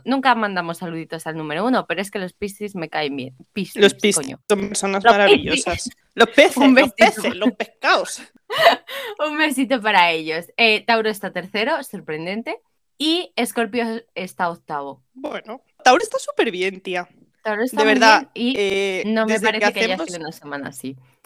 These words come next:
Speaker 1: la
Speaker 2: desde
Speaker 1: verdad.
Speaker 2: que hacemos el podcast a Tauro le pone súper bien.
Speaker 1: Sí, lo agradezco porque menudo añito me ha dado.
Speaker 2: <laughs> Pero no
Speaker 1: O
Speaker 2: ha
Speaker 1: sea,
Speaker 2: sido una semana de tres.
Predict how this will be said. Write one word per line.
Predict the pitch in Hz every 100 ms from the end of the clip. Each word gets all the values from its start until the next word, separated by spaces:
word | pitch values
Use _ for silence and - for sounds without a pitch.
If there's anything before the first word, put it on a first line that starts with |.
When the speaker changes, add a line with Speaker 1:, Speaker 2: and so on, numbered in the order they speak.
| _
Speaker 1:
la | 147 160
Speaker 2:
desde | 220
Speaker 1:
verdad. | 208
Speaker 2:
que | 196
hacemos | 254 254 311
el | 247
podcast | 202 214 254 254 220
a | 190
Tauro | 196 240
le | 214
pone | 214 247
súper | 254 185 170
bien. | 175 180 - _ -
Speaker 1:
Sí, | 269 262 233
lo | 220
agradezco | 202 196 202 240 262 214 185
porque | 185 180
menudo | 190 233 262
añito | 262 254 233 202
me | 196
ha |
dado. | 208 240 160 _ _ _ _
Speaker 2:
<laughs> | - - 277 - - _ - - - - -
Pero | - 214
no |
Speaker 1:
O | 220
Speaker 2:
ha |
Speaker 1:
sea, | 220
Speaker 2:
sido | 254
una | 240
semana | 240 220 208
de | 196 185
tres. | 190 202 214